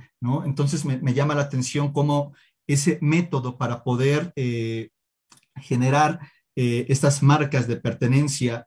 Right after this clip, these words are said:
institucionales seguían tan vigentes ya entradísimo el siglo, el siglo diecinueve, cuando habían sido muy, muy particulares de la época, de la época novohispana.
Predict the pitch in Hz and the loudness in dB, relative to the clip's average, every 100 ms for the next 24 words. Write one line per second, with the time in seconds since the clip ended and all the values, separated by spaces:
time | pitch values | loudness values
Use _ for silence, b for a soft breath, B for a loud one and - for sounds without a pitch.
0 | _ - 120 - 131 131 - 147 151 165 | _ -2 -2 -2 -4 -4 0 2 2 0
1 | - b b b - 127 151 156 - 156 | -2 b b b 0 2 4 2 2 0
2 | 143 127 156 160 165 139 - 127 151 156 | 0 -2 -2 -2 -4 -6 -4 -2 0 0
3 | 143 127 131 156 - 117 110 - 123 123 | -2 -2 -2 -4 -6 -6 -6 -4 -2 -2
4 | 120 - 117 - 131 123 120 120 123 120 | -2 -4 -4 -2 -2 0 -2 0 0 0
5 | 101 _ _ _ - 123 123 135 135 135 | -4 _ _ _ -4 -2 0 0 0 -2
6 | 135 135 139 143 131 131 139 123 127 - | 0 0 0 0 0 -2 -2 -6 -8 -4
7 | 120 123 123 113 113 113 - 117 117 113 | -2 0 0 0 -2 -2 -4 -8 -8 -10
8 | _ b b _ 120 117 120 127 123 113 | _ b b _ -4 -2 0 -2 -2 -2
9 | 104 104 - 110 113 | -4 -8 -8 -10 -10